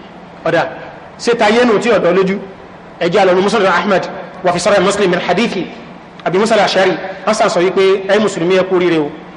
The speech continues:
Idha kana yawmul qiyamah", ìyà ń jẹ yín tòótọ́ o. Wàláhì, wọ́n ń de yín mọ́lẹ̀ o. Ọ̀kan nínú àwọn tí a jọ gò ológun, wọ́n pè mí lọ́dún kan.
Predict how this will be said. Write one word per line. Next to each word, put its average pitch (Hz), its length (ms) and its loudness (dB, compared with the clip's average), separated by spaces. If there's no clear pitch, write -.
Idha 190 280 2
kana 240 280 0
yawmul 185 360 2
qiyamah", 175 340 0
ìyà 214 180 2
ń 214 120 0
jẹ 240 80 4
yín 254 140 2
tòótọ́ 190 380 2
o. 160 40 2
Wàláhì, 190 460 2
wọ́n 226 120 2
ń 214 60 2
de 220 60 2
yín 226 200 2
mọ́lẹ̀ 220 300 2
o. 170 60 2
Ọ̀kan 233 200 2
nínú 262 120 2
àwọn 190 200 4
tí 196 100 0
a 226 60 2
jọ 220 140 2
gò 185 140 2
ológun, 180 340 2
wọ́n 285 120 -4
pè 233 140 0
mí 196 100 0
lọ́dún 185 240 2
kan. 175 140 -8